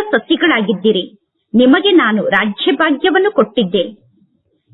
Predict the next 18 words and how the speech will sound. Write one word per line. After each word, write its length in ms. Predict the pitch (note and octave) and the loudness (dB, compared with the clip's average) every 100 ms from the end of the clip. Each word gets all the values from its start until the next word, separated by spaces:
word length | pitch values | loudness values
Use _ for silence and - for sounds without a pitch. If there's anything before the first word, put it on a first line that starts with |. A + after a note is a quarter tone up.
| - | -4
ಯಾವ 260 | A3 G#3+ B3 | -2 0 2
ಮಕ್ಕಳಿಗೆ 600 | D4 - - C4+ A3+ F#3 | 2 0 -2 -2 0 -2
ಪರಮಾತ್ಮ 640 | - G#3+ G#3 A3+ C4+ - F4 F4 | -2 -2 0 0 0 0 -2 0
ತಂದೆ 280 | G#3 G#3 | 0 0
ರಾಜ್ಯ 500 | F3 G3+ G#3 G3+ - | -2 -2 -4 -4 -4
ಭಾಗ್ಯವನ್ನು 560 | E4 C#4+ B3 E4 E4+ F4+ | -2 -2 -2 0 0 0
ಕೊಟ್ಟಿದ್ದರೋ 640 | D4+ A3 C4+ F#3 G#3+ F3+ - _ _ _ G3 | 0 -2 -2 -2 -2 -2 -6 _ _ _ -2
ಅದೇ 300 | G#3+ C#4 F#4 | 0 0 2
ಮಕ್ಕಳು 640 | C#4+ - A#3+ G#3+ G#3 _ | 0 -2 -2 -2 -2 _
ಪರಮಾತ್ಮ 560 | A3 G#3+ A#3 B3+ - F4+ | -2 0 0 0 -2 -2
ತಂದೆಯ 340 | B3 G#3+ A#3 D#4+ | 0 0 0 -2
ಕರ್ತವ್ಯವನ್ನು 800 | D4 - - D#4 D4 C#4+ D#4+ A3+ | -2 -6 -2 0 2 4 4 2
ಮರೆತು 460 | - G#3+ A3+ C#4+ | 0 -2 0 0
ಬಿಡುತ್ತಾರೆ. 580 | C#4+ A3+ C4+ - F#3+ F3 - _ _ _ _ _ | 2 2 0 -4 -4 -4 -8 _ _ _ _ _
ಪುನಃ 640 | C4+ C#4+ F#4+ A#3+ - - _ _ - | 2 2 0 -4 -8 -10 _ _ -2
ನೀವೀಗ 540 | A#3 C#4+ C4 D4 G#3+ F3+ - - | 2 2 2 0 0 -4 -4 0
ತಮೋ 320 | A3+ C4+ G4+ | 2 4 2
ಪ್ರಧಾನರಿಂದ 760 | C4 A3 G3+ A#3 C#4+ B3+ A#3+ | 0 -2 0 2 2 2 0